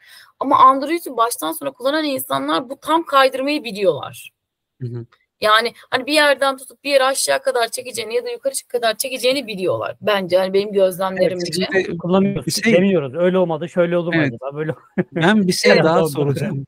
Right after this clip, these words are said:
Speaker 2: Ben baştan beri Android kullandığım için biz geçenlerde de bunu işlemiştik yayınlarımızdan birinde.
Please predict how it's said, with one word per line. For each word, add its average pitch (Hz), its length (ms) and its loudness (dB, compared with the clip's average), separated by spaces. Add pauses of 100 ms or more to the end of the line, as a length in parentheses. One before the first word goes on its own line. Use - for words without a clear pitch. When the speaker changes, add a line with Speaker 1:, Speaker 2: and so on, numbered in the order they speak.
(160)
Speaker 2:
Ben 147 200 -4
baştan 143 560 -4
beri 135 180 -2
Android 135 360 -4
kullandığım 131 540 -4
için 131 200 -10
biz 143 180 -6
geçenlerde 139 640 -2
de 139 60 -2
bunu 127 160 -4
işlemiştik 131 680 -6
yayınlarımızdan 120 1000 -4
birinde. 123 420 -4